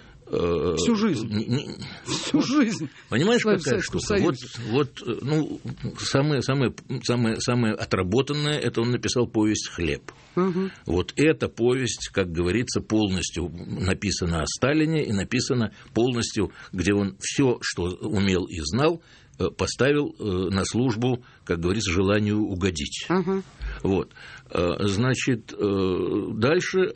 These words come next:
Speaker 1: Алексей Толстой был членом комиссии Бехте, э, этого самого, э, значит, э, м, Вишневского. Кто
Speaker 2: Ага.
Speaker 1: был к-, во главе комиссии, которая первый, э, э, рассматривала,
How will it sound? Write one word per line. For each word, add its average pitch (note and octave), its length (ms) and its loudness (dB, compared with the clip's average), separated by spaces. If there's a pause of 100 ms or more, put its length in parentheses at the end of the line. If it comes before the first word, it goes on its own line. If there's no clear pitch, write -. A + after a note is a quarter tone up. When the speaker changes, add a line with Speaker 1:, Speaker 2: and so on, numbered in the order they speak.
Speaker 1:
Алексей G#2 380 0
Толстой C3+ 540 2
был A#2+ 180 -2
членом B2+ 380 0
комиссии B2 520 2
Бехте, G#2+ 400 0
э, A#2 640 2
этого A2 200 0
самого, A2 540 2 (380)
э, G2 420 0
значит, G2+ 800 0
э, F#2+ 40 2
м, F#2 1200 0 (440)
Вишневского. G2 1080 -2
Кто E3 160 2
Speaker 2:
Ага. G#2+ 80 0
Speaker 1:
был G2 160 0
к-, G2+ 140 -6
во A2+ 160 -2
главе A2 260 2
комиссии, A#2 380 -2
которая G#2+ 380 2
первый, G#2+ 360 0
э, - 20 0
э, A2+ 1300 0
рассматривала, G#2 760 2